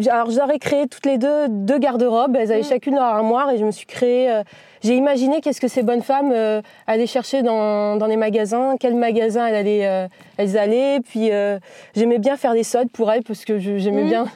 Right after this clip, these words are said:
Speaker 1: <laughs> imaginer que ces nanas-là vont deux fois par an faire des, du
Speaker 2: Ouais.
Speaker 1: shopping et tout ça. Et, euh, et puis, on a aussi dit, j'ai aussi travaillé en fonction de leur, euh, corpulence parce
Speaker 2: Ouais.
Speaker 1: que quand même, tra-, transformer des hommes en femmes, c'est pas évident. Et on voulait pas tomber dans le travestissement.
Speaker 2: Mhm, mhm,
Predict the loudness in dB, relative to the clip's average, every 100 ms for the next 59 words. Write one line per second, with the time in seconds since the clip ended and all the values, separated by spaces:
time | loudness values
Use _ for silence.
0 | -14 -6 0 2 2 2 2 0 0 0
1 | 2 2 2 0 0 -2 -2 -4 -2 -2
2 | 0 0 0 -2 -4 -4 -2 -4 -6 _
3 | -4 -2 -2 -2 -2 0 -2 -4 -4 -2
4 | -2 -8 -20 -20 -20 -20 -20 -6 0 2
5 | 2 2 0 0 0 0 0 0 2 2
6 | 0 -2 -2 0 -2 -2 -4 -4 -2 0
7 | 0 -2 -6 -4 -2 -2 -2 0 0 -2
8 | -6 -10 -6 -2 -2 -4 -8 -6 -4 -2
9 | -2 -4 -2 -2 0 0 -2 -6 -12 -6
10 | -4 -2 -2 -2 -2 -4 -4 -4 -6 -6
11 | -6 -4 -4 -4 -6 -18 -20 _ -2 -2
12 | -2 -2 -2 -4 -4 -2 0 0 0 0
13 | -2 -2 -2 -4 -8 -4 -4 -4 -8 -6
14 | -6 -6